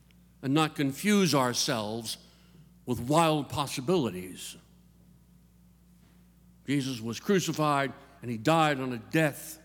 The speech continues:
a horrible death. That is a fact. Thomas was not so much a doubter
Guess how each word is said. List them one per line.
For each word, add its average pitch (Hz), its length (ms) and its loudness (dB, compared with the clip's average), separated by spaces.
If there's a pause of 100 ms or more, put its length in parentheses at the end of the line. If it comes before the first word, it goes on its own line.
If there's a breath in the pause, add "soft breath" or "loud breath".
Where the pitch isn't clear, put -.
(1040)
a 107 80 -14
horrible 143 480 4
death. 95 400 -12 (600)
That 143 120 -2
is 117 140 -2
a 117 60 -8
fact. - 580 -2 (2250)
Thomas 147 420 -2
was 120 160 -8
not 151 260 4
so 143 140 0
much 147 280 0 (140)
a - 60 -14
doubter 135 640 0